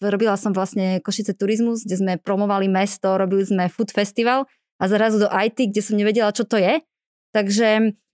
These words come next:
ale všetko sa dá naučiť a sa teším, že stále viac a viac žien prekonáva tú obavu a,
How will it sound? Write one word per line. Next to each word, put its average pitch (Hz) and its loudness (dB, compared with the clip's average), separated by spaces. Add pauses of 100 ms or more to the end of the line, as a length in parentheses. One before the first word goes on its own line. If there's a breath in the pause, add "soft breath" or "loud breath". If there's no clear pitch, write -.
(140)
ale 226 2
všetko - -4
sa 269 0
dá 208 2
naučiť 190 0
a 180 2
sa 202 -2
teším, 233 0
že 202 -2
stále 214 -2
viac 214 0
a 208 0
viac 202 0
žien 214 0
prekonáva 233 -2
tú 262 0
obavu 254 0
a, 185 0